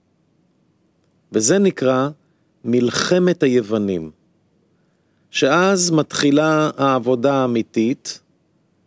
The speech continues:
הנקראת שעם ישראל רוצים ללכת ולעלות על המסילה ההולכת לדבקות השם.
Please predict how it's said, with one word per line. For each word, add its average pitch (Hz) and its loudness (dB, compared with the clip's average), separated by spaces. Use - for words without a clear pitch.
הנקראת 175 0
שעם 170 0
ישראל 170 2
רוצים 147 2
ללכת 156 0
ולעלות 120 0
על 123 2
המסילה 113 0
ההולכת 123 0
לדבקות 113 -4
השם. 85 -4